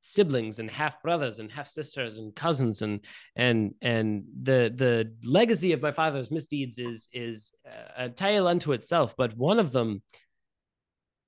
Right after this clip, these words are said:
was constantly in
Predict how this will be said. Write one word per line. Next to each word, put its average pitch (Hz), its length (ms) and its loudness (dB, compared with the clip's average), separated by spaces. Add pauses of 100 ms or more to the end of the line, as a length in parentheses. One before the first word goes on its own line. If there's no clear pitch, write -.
(240)
was 139 680 2 (1700)
constantly 160 760 4
in 131 380 2